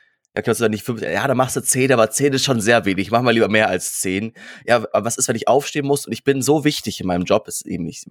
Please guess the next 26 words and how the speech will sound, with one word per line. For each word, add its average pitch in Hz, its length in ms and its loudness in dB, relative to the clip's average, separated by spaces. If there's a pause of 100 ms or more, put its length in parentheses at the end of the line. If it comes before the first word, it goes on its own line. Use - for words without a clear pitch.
(140)
ihr 90 120 -2
merkt 92 260 -2
auch 95 60 -2
schon 95 140 -4
an 87 60 -2
meiner 92 200 -2
Stimme, 95 220 -2
ich 90 80 -2
überzeichne 95 400 0
es 87 100 -6
ein 90 60 -10
bisschen. 92 340 0 (320)
Aber - 220 2 (160)
ich - 160 -8
muss 131 240 4
sofort, 117 320 0
wenn 104 80 2
ich - 160 -6
aufstehe, 110 560 2 (260)
muss 113 260 2
ich 110 120 -6
die 101 160 -2
E-Mails 85 260 0
checken. 82 300 -8
Ich - 100 -10
stehe - 200 0